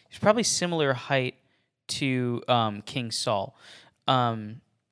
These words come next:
and the reason that I say this too is because we say, "Oh, he didn't wear Saul's armor 'cause it didn't fit him." It's like, well, wait, why would Saul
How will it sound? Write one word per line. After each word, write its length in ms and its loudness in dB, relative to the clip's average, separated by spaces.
and 120 2
the 60 4
reason 300 0
that 100 4
I 80 6
say 220 -2
this 200 -4
too 220 -2
is 160 -6
because 440 -8
we 80 -8
say, 220 2
"Oh, 120 6
he 100 -2
didn't 300 -8
wear 560 2
Saul's 340 0
armor 300 -2
'cause 180 -12
it 60 -10
didn't 220 -10
fit 260 -8
him." 260 -16
It's 100 -20
like, 140 -10
well, 160 -6
wait, 300 0
why 240 4
would 220 -2
Saul 680 2